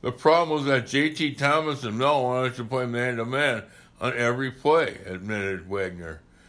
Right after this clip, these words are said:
It took a while for the two of them to realize that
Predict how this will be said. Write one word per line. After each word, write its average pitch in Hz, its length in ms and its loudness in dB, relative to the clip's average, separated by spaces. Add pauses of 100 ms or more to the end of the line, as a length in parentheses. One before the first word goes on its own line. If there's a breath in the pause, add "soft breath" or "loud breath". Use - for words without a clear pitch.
(180 soft breath)
It 135 180 -4
took 190 180 2
a 202 80 2
while 160 340 2
for 156 120 0
the 131 100 4
two 165 300 -2
of 160 80 0
them 120 200 0
to 120 120 -8
realize 123 560 2
that 98 360 0